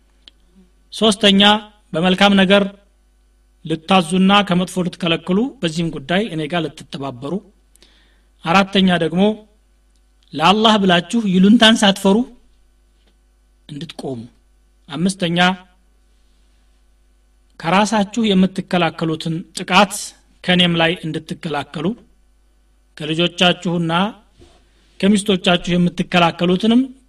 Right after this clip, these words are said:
ከኔ ላይ እንድትከላከሉ ይሄንን ቃል ግቡልኝ፣ ይሄን ካደረጋችሁ ደግሞ ጀነት ታገኛላችሁ" አሏቸው። ሰፋ ያለ የዳዕዋ፣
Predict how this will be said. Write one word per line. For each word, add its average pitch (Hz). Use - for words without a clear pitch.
ከኔ 190
ላይ 175
እንድትከላከሉ 160
ይሄንን 226
ቃል 180
ግቡልኝ፣ 135
ይሄን 196
ካደረጋችሁ 208
ደግሞ 220
ጀነት 175
ታገኛላችሁ" 151
አሏቸው። 190
ሰፋ 170
ያለ 165
የዳዕዋ፣ 147